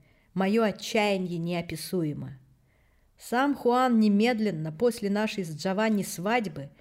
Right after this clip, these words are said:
отведя меня к алтарю, умчался в Испанию, чтобы жениться на кузине короля Фердинанда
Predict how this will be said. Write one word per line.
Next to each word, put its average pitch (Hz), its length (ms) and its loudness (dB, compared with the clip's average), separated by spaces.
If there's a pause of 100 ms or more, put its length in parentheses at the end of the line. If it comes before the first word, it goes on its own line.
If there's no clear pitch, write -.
(280)
отведя 226 460 0
меня 240 240 2
к 226 100 -4
алтарю, 208 460 0
умчался 220 640 2
в 190 80 -2
Испанию, 190 640 0 (220)
чтобы 220 280 0
жениться 214 500 2
на 208 120 2
кузине 196 540 0
короля 185 340 -2
Фердинанда 202 800 -2